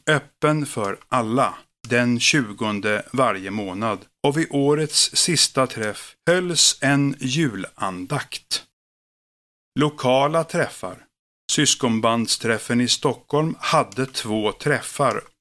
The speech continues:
under året. En med vår be-, medlem Erik Bondesson och en med rubriken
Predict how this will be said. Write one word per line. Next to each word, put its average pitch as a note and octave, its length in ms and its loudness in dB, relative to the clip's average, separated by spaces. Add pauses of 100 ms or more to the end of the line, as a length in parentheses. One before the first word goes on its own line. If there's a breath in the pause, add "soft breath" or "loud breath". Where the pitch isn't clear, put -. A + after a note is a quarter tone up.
(120)
under A#2+ 340 2
året. B2 460 0 (380)
En E3 280 2
med D#3+ 140 0
vår A#2+ 200 2
be-, B2 260 0
medlem G#2 680 0
Erik G#2 400 -4
Bondesson B2+ 960 -2 (160)
och D#3+ 180 0
en G#2+ 400 0
med A2+ 340 -4 (340)
rubriken G2 800 -4